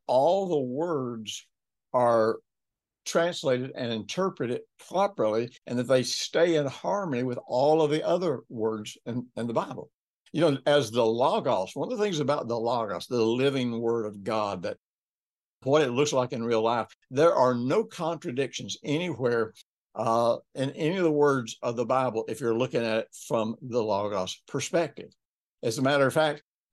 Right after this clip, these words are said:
in the Logos perspective, every word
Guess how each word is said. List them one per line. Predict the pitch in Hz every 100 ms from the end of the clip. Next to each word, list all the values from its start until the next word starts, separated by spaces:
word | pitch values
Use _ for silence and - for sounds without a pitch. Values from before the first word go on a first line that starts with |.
| -
in | 139 131
the | 113
Logos | 131 220 240 165 131
perspective, | - 113 - 120 120 117 - _ -
every | 151 185 226 202 208 190
word | 160 131 151 147 127 113 113